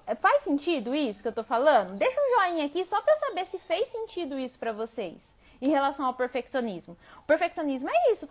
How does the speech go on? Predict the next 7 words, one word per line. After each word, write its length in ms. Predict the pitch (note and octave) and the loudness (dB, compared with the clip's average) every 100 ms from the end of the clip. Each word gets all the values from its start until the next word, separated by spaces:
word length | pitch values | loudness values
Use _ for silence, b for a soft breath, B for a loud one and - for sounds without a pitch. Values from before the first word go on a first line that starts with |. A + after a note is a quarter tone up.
| B | B
é 120 | - | 4
um 120 | B3+ C#4 | 4 4
achismo. 760 | - - - G4+ F#4+ B3+ F#3+ F#3+ _ b b | 2 -2 0 2 0 -2 -10 -14 _ b b
A 100 | A3+ | 0
gente 340 | C4 C4 - - | 0 -2 -10 4
acha 540 | C#4 G4+ D5+ - - D5 D5+ | 6 6 2 0 2 2 0
que, 340 | - G4+ D4+ | -2 0 0